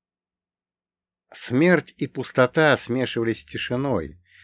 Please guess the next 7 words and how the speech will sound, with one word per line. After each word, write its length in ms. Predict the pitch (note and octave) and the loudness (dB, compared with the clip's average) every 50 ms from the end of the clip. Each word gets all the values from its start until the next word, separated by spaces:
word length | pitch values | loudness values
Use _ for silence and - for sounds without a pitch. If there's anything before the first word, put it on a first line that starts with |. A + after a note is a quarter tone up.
| - - - - - | -20 -20 -20 -14 -2
а 140 | - A2 B2 | 2 4 8
на 160 | C3+ C#3+ D#3 | 10 10 10
уровне 380 | F3 F3+ F3+ E3+ D#3+ D3+ D3+ D3 | 10 10 8 8 6 6 6 4
машинных 600 | C#3+ D3 C#3+ - - - E3+ D#3+ D3+ C#3+ C3+ - | 4 4 4 2 2 2 2 2 2 2 0 0
протоколов 680 | - C3 B2 B2 C3+ C3 - - E3+ E3+ D#3+ C#3 B2 - | 0 0 2 4 2 2 2 2 4 6 6 4 4 2
продолжалась 680 | - A#2 A2+ A#2+ A#2 A#2+ A#2+ C#3 C3+ C3 B2+ A#2+ G#2 F#2+ | 0 2 4 6 6 6 6 6 6 6 6 6 4 2
безмолвная 1040 | F#2+ G#2+ G#2 F#2+ G2+ G#2 G#2+ A#2+ C3+ D3+ D#3 D#3 D#3+ D#3+ D#3 D#3 D#3 D3+ D3 C3+ | -2 -4 -2 -2 0 0 4 6 6 6 6 6 4 4 4 4 4 4 2 0